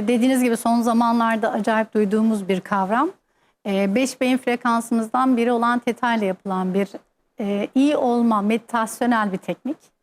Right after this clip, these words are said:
E, zihinsel, bedensel, ruhsal bir bütünlük meditasyon yaparak sağlanıp, e, daha iyi olmaya, daha iyi hissetmeye yönelik,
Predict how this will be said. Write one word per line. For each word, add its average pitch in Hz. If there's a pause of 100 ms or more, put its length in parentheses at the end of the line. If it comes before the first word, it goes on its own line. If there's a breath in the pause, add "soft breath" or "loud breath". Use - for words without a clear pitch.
(680)
E, 208 (300)
zihinsel, 254
bedensel, 240
ruhsal 247
bir 262
bütünlük 254 (140)
meditasyon 226
yaparak 220
sağlanıp, 214 (680 soft breath)
e, 214
daha 294
iyi 285
olmaya, 208
daha 247
iyi 254
hissetmeye 233
yönelik, 214